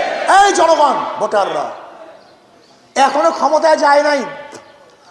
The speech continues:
ক্ষমতায় যাওয়ার ভয় আছে, আশঙ্কা আছে, তাতেও যদি বিএনপির অবস্থা এই হয়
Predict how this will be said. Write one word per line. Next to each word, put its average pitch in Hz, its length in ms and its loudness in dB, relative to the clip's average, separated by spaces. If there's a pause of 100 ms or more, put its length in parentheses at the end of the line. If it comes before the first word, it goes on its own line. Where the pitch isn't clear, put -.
(140)
ক্ষমতায় 311 440 0
যাওয়ার 294 240 2
ভয় 247 340 2
আছে, 277 200 2
আশঙ্কা 294 520 -2
আছে, 220 440 -2 (1120)
তাতেও 240 460 2
যদি 285 220 -6
বিএনপির 254 480 -6
অবস্থা 233 360 -2
এই 214 280 -4
হয় 156 680 -2